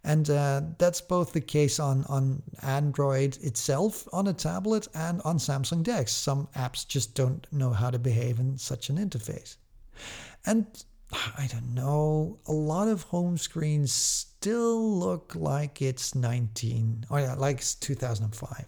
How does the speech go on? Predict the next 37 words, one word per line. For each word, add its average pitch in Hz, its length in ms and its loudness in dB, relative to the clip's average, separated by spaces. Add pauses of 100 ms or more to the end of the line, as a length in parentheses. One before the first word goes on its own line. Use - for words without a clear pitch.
I 139 80 -4
mean, 139 240 0 (280)
if - 80 -12
you 202 80 -2
take 202 220 4
a 165 40 4
look 160 180 2
at 123 80 -4
the 113 80 -2
home 131 240 0
screen 123 320 -2
on 117 80 0
the 117 100 -2
iPad, 117 600 -2
really? 247 460 0 (460)
Really? 320 540 0 (640)
We 233 120 4
still 254 300 2
can't 233 360 0
arrange, 208 680 2
you 202 120 2
know, 180 420 2
the, 165 280 2
the 165 180 0
icons 180 540 2
the 170 80 2
way 151 200 4
we 147 300 4
want 208 360 4
to? 226 300 0 (200)
Seriously? 277 960 -2
Android 240 340 0
has 165 140 2
had 175 220 -2
these 170 160 -4
for 117 180 -2
years. 117 800 -2